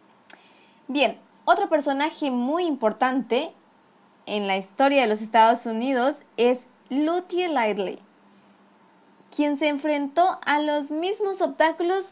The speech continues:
que Charlotte Ray. La prim-, ella fue la primera profesora de derecho negra.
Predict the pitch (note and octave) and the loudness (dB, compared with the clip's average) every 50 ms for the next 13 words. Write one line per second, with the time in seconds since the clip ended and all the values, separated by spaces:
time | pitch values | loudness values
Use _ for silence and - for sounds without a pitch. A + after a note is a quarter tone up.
0 | - - C#4+ C4+ B3+ A#3+ A3+ - - _ _ _ _ _ _ _ - - A#3 A3+ | -10 -4 0 2 2 2 2 -2 -6 _ _ _ _ _ _ _ 0 4 4 4
1 | A3 G#3+ G#3+ B3 A#3+ A#3+ C4+ C4 C4+ A#3 G#3+ A3 A3 F#3 F3+ - - - _ _ | 4 2 -2 2 2 2 2 0 -4 -8 0 0 0 0 0 -4 -8 -16 _ _
2 | _ _ _ _ _ _ _ _ _ _ _ _ _ _ _ _ _ _ _ _ | _ _ _ _ _ _ _ _ _ _ _ _ _ _ _ _ _ _ _ _
3 | _ _ _ _ _ _ _ _ - - - - _ _ _ _ B3 C4+ C#4 C#4 | _ _ _ _ _ _ _ _ -20 -20 -20 -20 _ _ _ _ 0 2 2 2
4 | C4+ D4+ D4+ D4 D4 C#4+ C#4+ - D#4+ F4 F#4 F#4 F#4 F#4 F4 E4 E4 D#4 D4 C#4+ | 4 2 -2 0 -2 -4 0 0 2 4 4 2 2 4 4 4 6 6 4 2
5 | - C#4 C4+ C4+ C#4 D4+ E4 F4 F4 F4 D4 C#4+ C#4 - B3 B3 - C#4 C4+ C4 | 2 -4 -2 0 0 2 2 2 2 2 0 -2 0 -2 -6 -4 0 2 2 4
6 | B3+ B3 A3+ G#3+ G#3 G3 G#3+ G#3 A#3 A#3+ A#3 - - G#3+ F3+ F#3 F#3+ G3 G#3+ A#3 | 4 4 4 2 2 2 2 2 2 0 0 -2 -2 -2 -2 -2 -4 -4 -2 0
7 | A#3 A3+ F#3+ G3+ - - | 0 0 0 -2 -6 -6